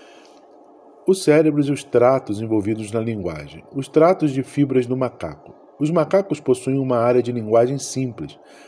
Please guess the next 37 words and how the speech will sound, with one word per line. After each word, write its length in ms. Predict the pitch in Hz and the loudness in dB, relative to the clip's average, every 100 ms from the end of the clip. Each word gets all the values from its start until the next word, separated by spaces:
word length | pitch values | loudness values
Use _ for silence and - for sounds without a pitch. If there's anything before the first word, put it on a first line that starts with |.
| - - | -20 0
Parte 300 | 139 180 156 | 0 2 -4
crucial 600 | 151 190 240 - 120 110 | -4 -6 -4 2 4 4
dessa 260 | 104 104 104 | 0 -4 -4
região 420 | 107 92 101 127 | -4 -4 -4 -4
é 40 | |
formada 440 | 131 123 117 117 120 | -4 -4 -2 0 0
por 160 | 127 | -2
um 120 | 117 | -6
grosso 380 | 104 120 160 139 | -2 0 0 -4
feixe 400 | - 117 123 - | -4 -2 -2 -4
de 100 | 107 | -14
fibras 520 | 104 - 120 139 147 - - - - - | -14 -8 -4 -2 -4 -6 -20 -20 -20 -10
que 100 | 202 | -4
liga 300 | 165 170 135 | 4 4 4
as 100 | 110 | 4
áreas 300 | 113 107 104 | 4 4 0
associadas 600 | 107 113 104 104 95 95 | -4 -6 -4 -2 0 0
à 80 | 101 | -2
compreensão 600 | 101 104 113 113 113 165 | -4 -6 -4 -4 -4 -4
da 80 | 175 | -2
linguagem 520 | 170 143 135 135 131 - - - - | -2 2 2 2 -4 -14 -20 -20 -10
do 120 | 120 123 | 2 4
lobo 260 | 113 107 | 4 2
temporal 640 | 110 139 151 139 120 127 - | 0 0 2 4 4 4 0
às 220 | 131 131 | -2 -2
que 160 | - 139 | 0 0
a 100 | 123 | 2
geram 420 | 104 107 107 113 | 2 0 0 -2
no 140 | 120 | -2
lobo 260 | 113 92 98 | 0 -2 -4
frontal. 520 | 107 120 117 80 69 - - - - - - - - - | -6 -6 -6 -14 -16 -20 -20 -20 -20 -20 -20 -20 -16 -10
Os 120 | 143 | -2
tratos 380 | 180 214 240 143 | 4 4 2 -4
de 100 | 135 | -4
fibras 380 | - 107 104 | -4 -2 -2
do 100 | 95 | -2
chimpanzé, 720 | 104 - 113 104 92 107 123 | -6 -6 -8 -6 -2 2 2